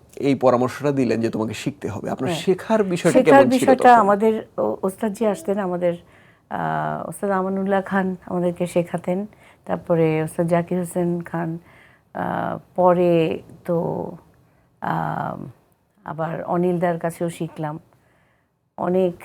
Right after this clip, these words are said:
Speaker 2: শেখা হলো। এবং আমি হারমোনিয়াম বাজাতে পারি না, সামিনা হারমোনিয়াম বাজাতো, আমি তানপুরা বাজাতাম। তো সারগাম প্র্যাকটিস করা, তারপরে বন্দিশগুলা তোলা,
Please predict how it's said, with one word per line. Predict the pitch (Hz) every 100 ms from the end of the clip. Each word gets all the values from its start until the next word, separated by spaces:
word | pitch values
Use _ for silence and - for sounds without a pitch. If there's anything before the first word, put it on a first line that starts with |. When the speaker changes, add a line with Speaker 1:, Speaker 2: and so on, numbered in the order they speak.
| -
Speaker 2:
শেখা | - 175 - 175
হলো। | 160 165 156 151 165
এবং | - 165 170 165 - - -
আমি | 190 220
হারমোনিয়াম | 185 196 202 214
বাজাতে | 185 165 156 156
পারি | 165 151
না, | 175
সামিনা | 220 180 185 190 196
হারমোনিয়াম | 196 185 180 175 180 - - _ _
বাজাতো, | 175 180 202
আমি | 220 190
তানপুরা | 180 185 185 170 147
বাজাতাম। | 131 135 147 - 101 _ _ _ _ _ -
তো |
সারগাম | 156 208 196 185 208 208 208
প্র্যাকটিস | 196 180 175 190 180 175
করা, | - 170 170 170
তারপরে | 170 165 175
বন্দিশগুলা | 160 165 165 170 170 - 165 160 156 160 - - _ -
তোলা, | 170 151 147